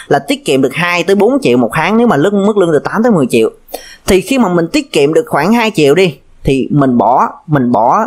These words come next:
một triệu vô để mình đầu tư coi và một triệu mình làm cái, cái quỹ,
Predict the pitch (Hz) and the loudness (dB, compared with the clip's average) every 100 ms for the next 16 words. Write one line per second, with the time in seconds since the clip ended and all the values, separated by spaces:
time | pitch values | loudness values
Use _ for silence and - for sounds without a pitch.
0 | - - 143 131 - 120 120 139 151 147 | -6 -2 -2 -2 -2 2 2 2 0 2
1 | 143 160 120 107 143 139 143 139 131 131 | 0 2 0 0 -2 0 -2 0 0 -2
2 | 127 - 139 131 143 135 131 120 113 - | -2 -2 0 2 2 2 2 0 -6 -12
3 | - - - 226 226 247 147 123 165 | -18 -12 -4 -2 -2 -2 2 2 2